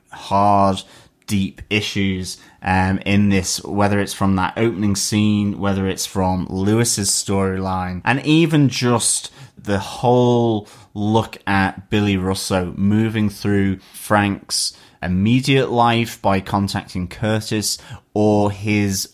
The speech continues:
unknown life with Dina Madani and con-,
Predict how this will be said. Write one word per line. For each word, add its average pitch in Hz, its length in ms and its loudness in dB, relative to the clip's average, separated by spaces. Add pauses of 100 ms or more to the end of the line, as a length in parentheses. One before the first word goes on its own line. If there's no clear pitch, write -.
unknown 104 560 2
life 110 380 0
with 95 400 -2 (200)
Dina 98 460 0
Madani 107 680 0
and 92 180 -6
con-, 98 280 -4